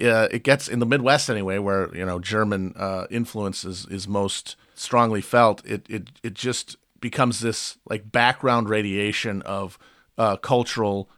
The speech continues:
norms that are really just vi-, slight variations on the general American, you know, emphasis on consumption as identity. Only, you know, in, in the case of Germans, it's, you know, maybe a bratwurst instead of a hamburger,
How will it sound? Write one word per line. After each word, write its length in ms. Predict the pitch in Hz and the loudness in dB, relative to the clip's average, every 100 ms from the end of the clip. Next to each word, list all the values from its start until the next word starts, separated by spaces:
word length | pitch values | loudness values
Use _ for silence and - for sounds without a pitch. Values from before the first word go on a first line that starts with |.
| - | -6
norms 720 | 110 120 120 98 80 101 - _ _ - | 2 4 6 4 -2 -10 -16 _ _ -8
that 220 | 117 110 - | 0 2 6
are 280 | 123 123 123 - - | 6 6 4 -6 0
really 460 | 214 220 196 170 - | 6 6 6 2 0
just 480 | 117 143 135 - | 2 4 4 -2
vi-, 380 | - 85 101 131 120 | -12 -12 -2 -2 0
slight 480 | - - 139 147 | -4 4 6 6
variations 800 | 110 127 117 113 110 - 107 98 | 4 4 4 4 2 -2 -4 -6
on 500 | - 113 107 104 101 98 - - | -2 2 2 2 -2 -6 -14 -8
the 180 | 113 117 | -2 -2
general 540 | 98 123 131 127 120 | 0 2 4 4 2
American, 800 | 110 110 107 104 123 95 95 - - | 2 4 4 2 -2 -4 -4 -8 -8
you 140 | 104 | -6
know, 140 | 92 | -4
emphasis 520 | 92 120 123 110 104 - | -2 -2 0 -4 -2 0
on 240 | 104 98 | 0 0
consumption 680 | - 110 - 120 113 - 110 | -4 -6 0 0 0 -2 -4
as 120 | 95 | -2
identity. 640 | 95 90 101 87 76 - _ _ _ _ _ 110 | -2 -2 -4 -6 -12 -16 _ _ _ _ _ -4
Only, 460 | 107 104 101 92 | -2 -2 -2 -4
you 100 | 98 | -6
know, 180 | 92 87 | -6 -6
in, 300 | 95 98 98 | -4 -4 -4
in 240 | 80 104 | -2 -2
the 80 | 101 | -2
case 300 | - 110 104 | -2 -2 -2
of 200 | 107 95 | -4 -6
Germans, 540 | 101 110 104 101 95 98 | -2 0 0 -2 -4 -4
it's, 340 | 95 95 - | -4 -4 -6
you 80 | 92 | -6
know, 120 | 87 | -4
maybe 260 | 92 92 98 | -4 -2 -2
a 60 | |
bratwurst 720 | 98 110 110 101 90 87 - | 2 4 4 0 -4 -4 -8
instead 300 | 95 87 101 | -10 -8 -6
of 60 | 92 | -6
a 60 | 98 | -6
hamburger, 640 | 107 104 92 90 87 | -6 -6 -8 -8 -8